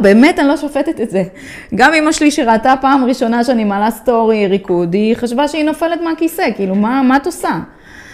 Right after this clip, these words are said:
וזה בסדר, אני לא שופטת את זה בכלל, אני מבינה את זה, כל אחד ועולם הערכים שלו, ואם את ברמה התפתחותית כאן, ומישהו אחר מתחתייך, אי אפשר לשפוט אותו על זה.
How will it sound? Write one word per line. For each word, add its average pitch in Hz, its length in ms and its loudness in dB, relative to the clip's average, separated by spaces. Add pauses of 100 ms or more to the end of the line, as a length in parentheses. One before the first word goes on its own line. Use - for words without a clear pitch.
(200)
וזה 220 200 4
בסדר, 254 680 0
אני 233 160 -2
לא 294 120 0
שופטת 339 520 -4
את 269 100 -6
זה 269 60 -4
בכלל, 247 340 0
אני 269 120 2
מבינה 233 520 2
את 262 60 2
זה, 262 100 0
כל 262 180 -2
אחד 269 260 -2
ועולם 247 320 0
הערכים 233 420 -2
שלו, 233 320 0 (140)
ואם 208 180 0
את 226 180 0
ברמה 208 280 -2
התפתחותית 208 600 -6
כאן, 202 320 2 (340)
ומישהו 240 300 0
אחר 233 260 2 (480)
מתחתייך, 254 580 -6
אי 285 80 -6
אפשר 311 140 -8
לשפוט 285 320 -4
אותו 240 160 -8
על 185 120 -4
זה. 160 140 -8